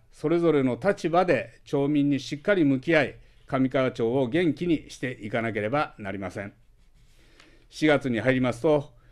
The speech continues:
三日には旧内谷賞を活用した緑のパーク、内谷キャンプアグリビレッジのオープニングセレモニー、え、十日は大花園の桜祭り、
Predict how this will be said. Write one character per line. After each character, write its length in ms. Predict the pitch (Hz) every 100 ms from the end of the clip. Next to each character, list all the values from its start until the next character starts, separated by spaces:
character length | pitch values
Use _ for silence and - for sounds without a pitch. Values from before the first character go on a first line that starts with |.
| -
三 180 | 135 135
日 140 | 165
に 100 | 160
は 320 | 147 135 139 - - -
旧 300 | 160 147 110
内 240 | 135 135 156
谷 240 | 156 156
賞 240 | 147 131
を 560 | 123 143 160 139 123 117
活 280 | 113 120 131
用 160 | 147 147
し 120 | -
た 320 | 185 104 - _ _ -
緑 340 | 143 180 156
の 140 | 123 110
パ 180 | 160 143
ー 60 |
ク、 220 | 117 104 - - 135
内 240 | 135 160
谷 460 | 156 156 170 175 127
キ 120 | -
ャ 100 | 160
ン 100 | 170
プ 220 | 160 165 139
ア 100 | 143
グ 140 | 170
リ 60 | 175
ビ 120 | 185
レ 120 | 185
ッ 100 | 131
ジ 140 | 123 175
の 260 | 123 101 -
オ 160 | 156 170
ー 40 |
プ 180 | 160 165
ニ 100 | 165
ン 80 | 170
グ 140 | 196
セ 160 | - 143
レ 80 |
モ 100 | 127
ニ 100 | 95 73
ー、 20 | - - - _ _ - - - - _
え、 120 | 131
十 220 | 120 180 185
日 160 | 147
は 320 | 143 147 143 -
大 180 | 151 147
花 160 | 156 139
園 120 | 127
の 80 | 135
桜 340 | 135 151 156
祭 340 | 156 151
り、 60 | 92